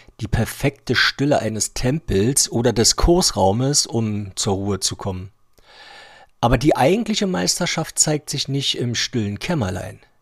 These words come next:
Sie zeigt sich im Lärm. Qigong bedeutet unter anderem, den Fluss des Lebens wieder zu spüren.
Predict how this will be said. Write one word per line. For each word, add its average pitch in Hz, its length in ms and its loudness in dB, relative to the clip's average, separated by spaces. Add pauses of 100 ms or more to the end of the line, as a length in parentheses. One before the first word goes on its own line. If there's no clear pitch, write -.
(440)
Sie - 220 -6
zeigt 104 320 2
sich - 180 -4
im 92 180 -6
Lärm. 98 440 -2 (1400)
Qigong 107 400 0
bedeutet 123 420 2
unter 113 240 2
anderem, 117 560 -4
den 95 200 -2
Fluss - 340 -2
des 107 200 0
Lebens 110 500 0
wieder 107 180 -4
zu - 180 -2
spüren. 101 640 -4